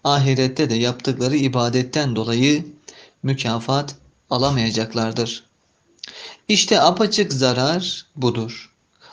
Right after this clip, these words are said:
Onlar dinden çıktıktan sonra kendilerine bir menfaat ve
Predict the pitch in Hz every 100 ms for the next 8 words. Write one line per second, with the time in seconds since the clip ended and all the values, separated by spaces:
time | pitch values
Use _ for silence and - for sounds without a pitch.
0 | _ 156 156 185 151 139 127 185 208 -
1 | 185 208 175 170 175 123 - 123 120 131
2 | 131 - - - 151 156 156 156 156 208
3 | 220 143 190 175 135 147 151 147 139 123
4 | - 139 143